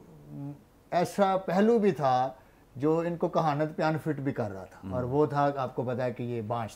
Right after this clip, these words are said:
Speaker 1: थे,
Speaker 2: हम्म।
Speaker 1: और कहानत के अंदर बांझपन को ब्लेसिंग नहीं समझा जाता था,
Speaker 2: हम्म।
Speaker 1: और बल्कि वो कहानत से भी निकाल देते थे,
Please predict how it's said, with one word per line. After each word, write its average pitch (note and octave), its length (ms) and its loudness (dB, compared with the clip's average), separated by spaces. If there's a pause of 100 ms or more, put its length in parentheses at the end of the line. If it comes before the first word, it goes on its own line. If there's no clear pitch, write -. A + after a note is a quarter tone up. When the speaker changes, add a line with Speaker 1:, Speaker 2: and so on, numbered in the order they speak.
Speaker 1:
थे, - 40 -18 (380)
Speaker 2:
हम्म। F2 400 -8
Speaker 1:
और D3+ 160 6
कहानत C#3+ 540 2
के G3 140 4
अंदर E3 560 2 (380)
बांझपन C3+ 1160 0 (840)
को C3 100 0
ब्लेसिंग D3 640 0
नहीं C#3 140 -4
समझा A2+ 320 -4
जाता G2+ 320 -6
था, - 180 -20
Speaker 2:
हम्म। F#2 360 -6
Speaker 1:
और C3 140 4
बल्कि D#3 340 2
वो F3 140 4
कहानत D#3 420 2
से F3+ 120 -2
भी D#3 100 0
निकाल B2 320 2
देते G#2+ 260 -6
थे, - 100 -20